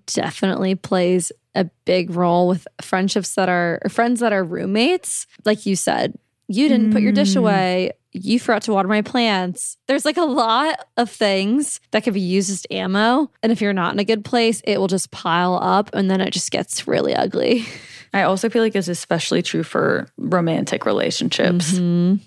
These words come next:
Speaker 2: Yeah, good point.
Speaker 1: Next one, there's a lack of trust in the friendship or there was a betrayal. Trust is a very valid component in any friendship.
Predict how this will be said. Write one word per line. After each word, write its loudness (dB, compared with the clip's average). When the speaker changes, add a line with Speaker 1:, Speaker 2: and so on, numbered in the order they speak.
Speaker 2:
Yeah, -2
good -2
point. 0
Speaker 1:
Next -2
one, 2
there's 2
a 2
lack -2
of -8
trust 0
in -2
the -2
friendship 0
or 4
there 2
was 2
a -2
betrayal. 0
Trust -2
is -4
a 0
very 0
valid -2
component 0
in -6
any -6
friendship. 0